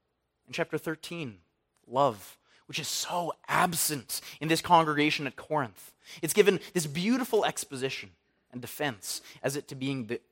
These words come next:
as, as it being the greatest of spiritual gifts, the best way to use those other spiritual gifts. In chapter fourteen,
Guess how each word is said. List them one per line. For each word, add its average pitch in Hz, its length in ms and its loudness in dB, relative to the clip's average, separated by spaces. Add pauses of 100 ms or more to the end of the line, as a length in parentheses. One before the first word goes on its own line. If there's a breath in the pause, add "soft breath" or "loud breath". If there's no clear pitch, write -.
(120)
as, 127 480 4 (200)
as 131 200 4
it 120 240 -6
being 135 420 0 (140)
the - 80 -12
greatest 139 580 4
of 123 100 -16
spiritual 120 520 -4
gifts, - 580 -12 (240)
the - 60 -16
best 139 340 2
way 135 100 -2
to 127 120 -8
use 135 680 -6
those 123 240 -2
other 117 220 0
spiritual 110 500 -8
gifts. - 640 -18 (460 soft breath)
In 160 80 -2
chapter 202 240 6
fourteen, 190 540 2